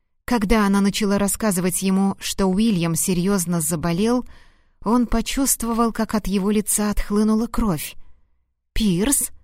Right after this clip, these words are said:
окликнула его Луиза. Он понимал, что от него ждут ответа,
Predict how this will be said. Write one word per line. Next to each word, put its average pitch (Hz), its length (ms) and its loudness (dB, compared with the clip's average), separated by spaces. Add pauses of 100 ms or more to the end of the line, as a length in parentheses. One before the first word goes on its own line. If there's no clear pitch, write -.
(360)
окликнула 165 600 -2
его 160 200 0
Луиза. 160 460 -2 (720)
Он 262 200 0
понимал, 214 600 2
что 170 260 -2
от 156 140 -4
него 170 260 0
ждут 185 260 -4
ответа, 190 600 -4